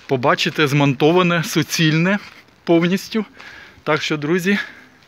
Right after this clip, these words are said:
не переключаємося, слідкуємо далі. О,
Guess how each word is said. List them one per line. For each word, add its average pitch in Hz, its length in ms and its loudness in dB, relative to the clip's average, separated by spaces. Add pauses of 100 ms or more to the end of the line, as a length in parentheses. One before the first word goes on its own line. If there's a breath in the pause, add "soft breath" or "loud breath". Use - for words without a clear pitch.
(720 loud breath)
не 151 160 2
переключаємося, 160 920 0
слідкуємо 160 520 -2
далі. 123 320 0 (2000 loud breath)
О, 127 240 -12